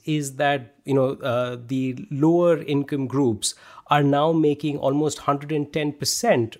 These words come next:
of what they were making before they were unemployed. So, you know, this is a huge stimulus, if you like,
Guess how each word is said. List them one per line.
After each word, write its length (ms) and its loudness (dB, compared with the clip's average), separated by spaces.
of 160 -2
what 220 0
they 120 0
were 120 4
making 600 0
before 680 2
they 140 4
were 160 4
unemployed. 600 0
So, 220 2
you 100 -2
know, 80 2
this 180 -2
is 120 -2
a 60 -4
huge 640 -2
stimulus, 640 4
if 140 -10
you 60 -2
like, 500 -2